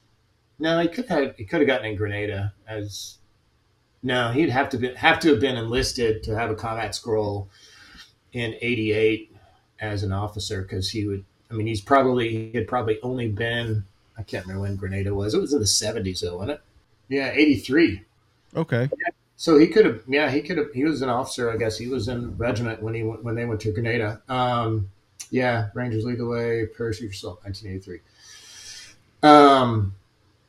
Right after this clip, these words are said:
Speaker 1: and so he was our tac officer, and each company at West Point has, like, a regular Army officer that kind of, like, supervises everything, and the cadet leadership kind of, like, kind of sort of runs it. And, um, Don Bridges,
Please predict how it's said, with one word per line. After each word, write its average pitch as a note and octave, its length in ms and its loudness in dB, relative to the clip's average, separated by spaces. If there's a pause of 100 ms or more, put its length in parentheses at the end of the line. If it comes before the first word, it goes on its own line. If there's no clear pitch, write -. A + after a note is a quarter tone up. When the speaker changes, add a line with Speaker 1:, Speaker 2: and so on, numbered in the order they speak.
(680)
Speaker 1:
and C#3 160 6
so D3 200 8
he D3 140 12
was D3 140 12
our C3+ 240 10
tac C#3 280 4
officer, A2 340 0
and A2+ 100 2
each C3+ 200 2
company B2 400 0
at G#2 100 -4
West A#2+ 260 -2
Point G#2+ 240 -4
has, G#2 600 -2
like, G#2+ 180 -4
a A#2+ 40 -4
regular A2+ 360 0
Army G#2 160 0
officer G2+ 380 -2
that F#2+ 120 -2
kind G2+ 240 -6
of, F#2 160 -4
like, F2+ 220 -10 (140)
supervises D3 680 6
everything, D#3+ 540 2
and B2 80 0
the G#2+ 80 0
cadet A2+ 340 -4
leadership A2 500 -2
kind G#2+ 160 -8
of, G2+ 120 -4
like, F#2+ 180 -4 (280)
kind G#2 180 -6
of F#2+ 80 -4
sort G2 200 -4
of F#2+ 120 0
runs G#2+ 280 -4
it. C#3+ 200 4 (760)
And, C3 640 4
um, A2 720 2 (1160)
Don D3 280 6
Bridges, B2+ 800 10